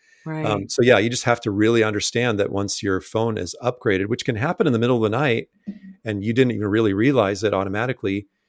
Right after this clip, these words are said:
Speaker 2: um, it, or if your, if, you know, your child has their, has their device and their ch-, and their, uh, operating system upgraded, you might not realize either that the entire controls have stopped working or just aspects of them. And so
Speaker 1: Yeah,
Speaker 2: you
Speaker 1: this
Speaker 2: have to be
Speaker 1: happens a
Speaker 2: regularly
Speaker 1: lot.
Speaker 2: checking that.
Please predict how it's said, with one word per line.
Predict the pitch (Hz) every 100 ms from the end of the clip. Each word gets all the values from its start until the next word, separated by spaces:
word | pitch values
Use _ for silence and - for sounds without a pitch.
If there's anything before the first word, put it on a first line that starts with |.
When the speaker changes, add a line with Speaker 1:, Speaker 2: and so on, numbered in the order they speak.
| _ _ -
Speaker 2:
um, | 98 95 92 90 _ -
it, | 110
or | 113
if | 104
your, | 101 90
if, | - 104
you | 101
know, | 92
your |
child | 95 101 98
has | 98 107 101
their, | - 101 104 - 104
has | 101 92
their | 95
device | 98 135 120 110
and | 98 90
their | 90
ch-, | - -
and | 95 90
their, | 95 95 101
uh, | 95 -
operating | 110 135 113
system | 110 117
upgraded, | 101 - 104 98 95 - _ _ _ _
you | 113 120
might | 135
not | 117 110
realize | 113 127 110 104 - - _ _ -
either | 113 104
that | 95
the | 101
entire | 92 87 98 92
controls | 95 - 131 135
have | 123
stopped | - 127 117
working | 117 110 117
or | 107 95
just | 98 104
aspects | 98 110 90 92
of | - 92
them. | 92 90 95 _ _ - - -
And | 214
so | 208
Speaker 1:
Yeah, | 190
Speaker 2:
you |
Speaker 1:
this | 185 220
Speaker 2:
have | 226
to | 208
be | 185
Speaker 1:
happens |
a | 170
Speaker 2:
regularly | 113 - 110 101
Speaker 1:
lot. |
Speaker 2:
checking | - 104 101 87
that. | 82